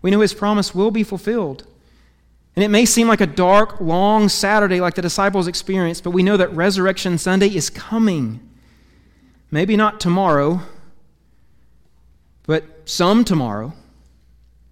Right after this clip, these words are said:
We work courageously. We walk with patience, knowing that salvation of the Lord will come. And so we're living in the middle of this Jesus story, right?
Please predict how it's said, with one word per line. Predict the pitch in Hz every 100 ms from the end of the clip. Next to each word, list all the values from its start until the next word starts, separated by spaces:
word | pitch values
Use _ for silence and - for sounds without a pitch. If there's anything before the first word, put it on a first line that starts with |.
| _ _ _ 160
We |
work | 165 190 214
courageously. | 202 185 185 190 180 - 139 117 - - - - - - - -
We | 185
walk | 185 214 214
with | 196 -
patience, | 196 202 170 156
knowing | 175 190
that | 202
salvation | - 165 180 185 190
of | 165
the |
Lord | 185 165
will | 156 190 190
come. | - - 208 202 151 139 - _ _ _ _ _ _ _ _ _ _
And | 180 180
so | 196
we're | 190 202
living | 202 240 254 254
in | 240
the |
middle | 208 208 214
of | 202
this | 190
Jesus | - 196 180 175
story, | - 180 175 139 120
right? | 127 175